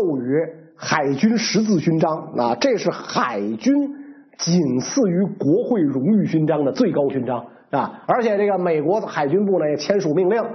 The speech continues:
允许黑人进入军队中的战斗和指挥岗位啊。非常可惜的是呢，米勒在后来的太平洋战争当中，因为所在航母被日本潜艇击沉而殉国了。再回到珍珠港，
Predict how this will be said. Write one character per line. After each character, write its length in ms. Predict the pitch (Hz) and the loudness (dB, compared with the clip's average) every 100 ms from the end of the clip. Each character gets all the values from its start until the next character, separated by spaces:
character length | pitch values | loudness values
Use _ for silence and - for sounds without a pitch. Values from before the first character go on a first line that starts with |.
| - - - - | -12 -18 -14 0
允 380 | 165 214 311 320 | 2 4 2 0
许 420 | - 160 143 143 | -2 -2 0 -2
黑 260 | - 262 311 | -2 0 2
人 300 | 262 151 143 | 2 0 -2
进 180 | - 196 | 0 0
入 160 | 170 147 | 2 0
军 240 | 202 202 | 2 2
队 160 | 185 147 | 2 2
中 140 | 165 | 0
的 100 | 151 | 0
战 360 | - 302 190 147 | -2 -2 0 0
斗 160 | 165 | 0
和 140 | 127 160 | -2 -4
指 340 | 160 - 120 | -4 -6 -4
挥 220 | - 269 | 0 0
岗 240 | - - 110 | 2 -2 -2
位 160 | 139 - - - | -4 -4 -18 -8
啊。 300 | 104 92 - | -6 -6 -8
非 140 | - 185 | -4 -2
常 160 | 160 | -2
可 160 | - 117 | -4 -4
惜 220 | - 190 | -2 -2
的 100 | 170 | 0
是 80 | 131 | 0
呢， 200 | 120 101 - - - | -2 -4 -10 -14 -4
米 220 | 139 139 | 0 2
勒 280 | 185 185 160 | 0 0 0
在 120 | 160 | -2
后 220 | 147 180 | 0 0
来 180 | 156 160 | 0 0
的 80 | 160 | -2
太 220 | - 165 | -2 -2
平 60 | 156 | -2
洋 140 | 147 | -2
战 160 | 160 139 | -2 -2
争 140 | 151 | -2
当 160 | 156 156 | 0 0
中， 180 | 160 165 - - | 0 -2 -10 -2
因 120 | 202 | 0
为 100 | 196 | 2
所 220 | 196 139 131 | 0 -2 -2
在 160 | 151 | -2
航 260 | - 120 190 | -2 -2 0
母 400 | 135 101 113 - | -2 -2 -4 -2
被 160 | 156 139 | 0 0
日 180 | 202 180 | 2 0
本 160 | 123 | 0
潜 220 | 107 131 123 | -4 -4 -2
艇 220 | 123 101 | -2 -2
击 180 | - 220 | 0 0
沉 300 | 131 165 202 - - - | 2 0 -2 -8 -16 -6
而 120 | 123 | -4
殉 280 | 127 202 131 | 0 2 2
国 240 | 113 110 | -2 -2
了。 80 | 131 - - - - - _ _ _ _ _ _ _ | -2 -4 -18 -20 -20 -20 _ _ _ _ _ _ _
再 280 | - 247 185 | -2 0 0
回 180 | 147 170 | -2 0
到 140 | 160 | 0
珍 100 | 135 | -2
珠 80 | 147 | -2
港， 280 | 135 95 | -2 -4